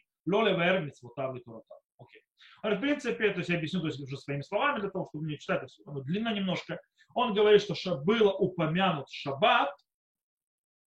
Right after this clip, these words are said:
по-, э, специально, то есть, в принципе, для чего нужно две, два заголовка, мы уже там сразу объясняем. Из-за того, что был упомянут шаббат, поэтому нужно было снова заголовок, говоря про праздники.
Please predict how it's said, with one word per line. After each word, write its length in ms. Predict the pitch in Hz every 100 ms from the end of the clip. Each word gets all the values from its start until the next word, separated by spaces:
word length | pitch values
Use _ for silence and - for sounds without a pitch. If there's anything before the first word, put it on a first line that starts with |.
| _ _ _ - - _ -
по-, 100 | 147
э, 640 | 170 170 165 165 165 160
специально, 720 | - - 175 - 170 156 156 175
то 40 |
есть, 80 | 147
в 20 |
принципе, 320 | 185 165 -
для 140 | 139 160
чего 240 | 180 202
нужно 280 | 196 151 151
две, 260 | 147 160 147
два 180 | 151
заголовка, 500 | 139 131 123 208 -
мы 140 | 160 156
уже 120 | 135
там 140 | 139
сразу 260 | - 180 147
объясняем. 500 | 135 127 120 165 127 - _ _ -
Из-за 200 | 160 170
того, 240 | 180 202
что 140 | - 165
был 160 | 185
упомянут 460 | 180 185 208 220 214
шаббат, 580 | 220 233 320 277 311 330 - _ _ _ _ _ _ -
поэтому 300 | 185 240 277
нужно 160 | 233
было 120 | 226
снова 280 | - 247 226
заголовок, 500 | 175 185 220 311 302
говоря 420 | 185 202 202 233 262
про 180 | 214
праздники. 560 | - 220 208 180 139 110